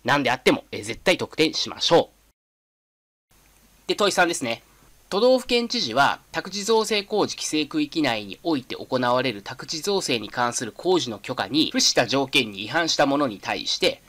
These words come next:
その許可を取り消すことができる。丸か×かという問題です。答えは丸ですね。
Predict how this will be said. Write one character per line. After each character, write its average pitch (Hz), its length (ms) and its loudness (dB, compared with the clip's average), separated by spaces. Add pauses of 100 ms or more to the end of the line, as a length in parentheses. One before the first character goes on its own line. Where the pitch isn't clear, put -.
(140)
そ 165 140 -2
の 156 80 0
許 160 140 -8
可 127 160 4
を 185 120 2
取 123 220 -6
り - 20 -6
消 143 140 -2
す - 60 -2
こ - 120 -14
と 123 80 -4
が 160 120 2
で - 100 -8
き - 100 -14
る。 - 120 -16 (100)
丸 117 240 0
か× - 80 -4 (240)
か 147 100 -2
と 165 120 -2
い 107 120 -6
う 98 100 -10
問 90 280 -14
題 87 220 -16
で 147 80 -6
す。 - 180 -6 (720)
答 - 240 4
え 135 60 6
は 101 100 0
丸 123 260 4
で 202 80 4
す - 120 -2
ね。 - 160 -8